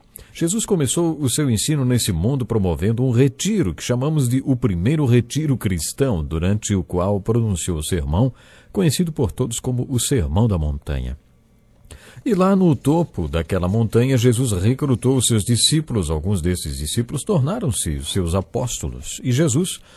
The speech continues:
então, os desafiou a se tornarem o sal da terra e a luz do mundo, parte da sua resposta para todas as dúvidas do mundo e parte da sua solução para todos os problemas do mundo.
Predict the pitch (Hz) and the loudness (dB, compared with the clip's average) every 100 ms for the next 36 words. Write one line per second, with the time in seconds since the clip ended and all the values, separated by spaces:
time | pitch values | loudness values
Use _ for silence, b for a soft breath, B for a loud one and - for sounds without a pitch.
0 | B B B B 156 175 180 135 151 147 | B B B B -2 0 0 0 2 4
1 | 127 107 131 123 - 127 131 123 117 107 | 2 2 4 2 2 0 0 0 -2 0
2 | 78 85 98 98 92 87 - - 127 143 | 0 0 0 0 0 -2 -2 -2 0 0
3 | 131 104 - 95 104 131 123 135 - - | 2 0 0 2 4 4 2 0 -2 0
4 | 127 95 73 78 120 170 143 190 139 90 | 0 0 -2 0 0 0 0 0 2 2
5 | 117 120 92 65 65 - - 67 90 - | 4 2 0 -2 -8 -8 -6 -4 -4 -4
6 | 113 95 - 95 76 82 - 160 - - | -4 -4 -2 -2 -2 -4 -4 -6 -6 -8
7 | 73 67 64 - b b b b - 214 | -6 -6 -6 -10 b b b b -4 0
8 | 175 156 127 180 135 127 107 123 165 123 | 4 4 4 2 2 2 2 2 2 0
9 | 73 71 67 67 65 65 _ 101 95 104 | -2 -4 -4 -6 -6 -8 _ -2 -2 -4
10 | 85 - 110 98 87 80 123 110 - 62 | -4 -2 -2 -2 -4 -2 -2 -2 -4 -6
11 | 62 - b b b 135 147 127 120 135 | -8 -12 b b b -2 2 2 2 2
12 | 117 196 156 85 76 65 67 | 2 2 0 0 -2 -2 -6